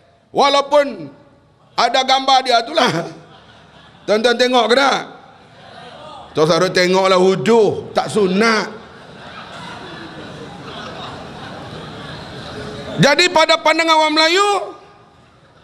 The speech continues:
buruk macam mana pun, M C A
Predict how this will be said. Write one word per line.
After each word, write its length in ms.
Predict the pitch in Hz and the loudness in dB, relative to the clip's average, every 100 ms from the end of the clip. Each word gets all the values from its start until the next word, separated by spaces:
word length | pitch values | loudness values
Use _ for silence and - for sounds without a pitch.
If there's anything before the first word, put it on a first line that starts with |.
| _ _ - | _ _ -8
buruk 480 | 147 320 392 403 359 311 | 2 4 6 6 4 2
macam 260 | 320 330 | 0 0
mana 220 | 330 320 320 | 2 2 0
pun, 500 | 320 403 415 403 403 - - - | 2 4 4 0 -6 -16 -8 -2
M 160 | 330 | -2
C 160 | 226 320 | 0 0
A 240 | 330 330 | 4 4